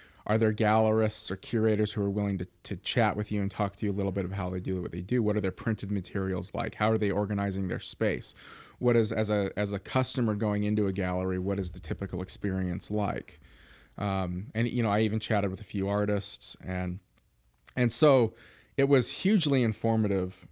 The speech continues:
in the sense of ju-, that just, like, I felt like after the trip, I felt like I had an awareness of what a gallery is actually supposed to look and feel like, and,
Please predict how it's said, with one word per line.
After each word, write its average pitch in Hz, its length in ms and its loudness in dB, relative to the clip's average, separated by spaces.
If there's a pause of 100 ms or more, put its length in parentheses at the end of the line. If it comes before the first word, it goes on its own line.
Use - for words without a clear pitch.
(120)
in 107 100 0
the 104 80 -2
sense 107 340 -2
of 95 140 -2
ju-, - 180 -8
that 101 160 -6
just, - 240 -8
like, 92 240 -4
I 92 180 -2 (180)
felt 101 360 -4
like - 460 -6 (180)
after 104 280 -2
the 92 80 -4
trip, 165 260 -2
I 110 60 0
felt 101 200 -2
like 95 140 -2
I 95 80 -4
had 95 480 -2 (920)
an 104 80 -2
awareness 104 500 2
of 90 320 -6
what 110 320 -2
a 101 60 0
gallery 98 400 2
is 92 100 -2
actually 165 300 -4
supposed - 240 -6
to 92 80 -6
look 90 240 -4
and 92 120 -8
feel 90 220 -4
like, 67 500 -6 (200)
and, 92 520 -6